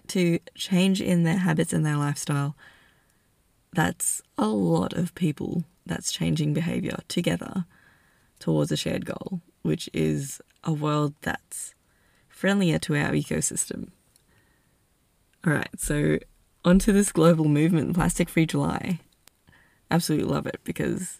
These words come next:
yeah, it's a global movement that helps millions of people to be a part of the solution to plastic pollution. So we can have cleaner oceans, streets, beautiful communities,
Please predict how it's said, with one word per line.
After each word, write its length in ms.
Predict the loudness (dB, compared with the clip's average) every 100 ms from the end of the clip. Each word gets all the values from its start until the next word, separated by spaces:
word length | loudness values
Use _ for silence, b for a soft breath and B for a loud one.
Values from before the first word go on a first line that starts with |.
| -6
yeah, 140 | -6 -4
it's 120 | -6
a 40 |
global 300 | 0 2 4
movement 320 | 4 2 0
that 120 | -4 -4
helps 340 | -4 -4 -2
millions 600 | 0 2 4 4 2 0
of 80 | -2
people 440 | -2 -2 -4 -6 -10 b b b b b
to 80 | 0
be 120 | 0
a 60 |
part 180 | 2 2
of 80 | 2
the 80 | 0
solution 540 | 0 0 0 0 -2
to 400 | -2 -2 -2 -2 -8 b b _
plastic 320 | -4 -2 -4
pollution. 380 | -4 -2 -2 -6 -14 -20 _ _ -12
So 160 | -2
we 80 | -2
can 180 | 0 0
have 320 | 0 -2 -6
cleaner 340 | -4 -2 -2 -2
oceans, 560 | -4 -2 -2 -2 -2 -2
streets, 800 | -6 -6 -2 0 -2 -8 -14 -16 B B B B B -2
beautiful 320 | 0 2 0
communities, 920 | 2 2 4 2 0 -2 -4 -8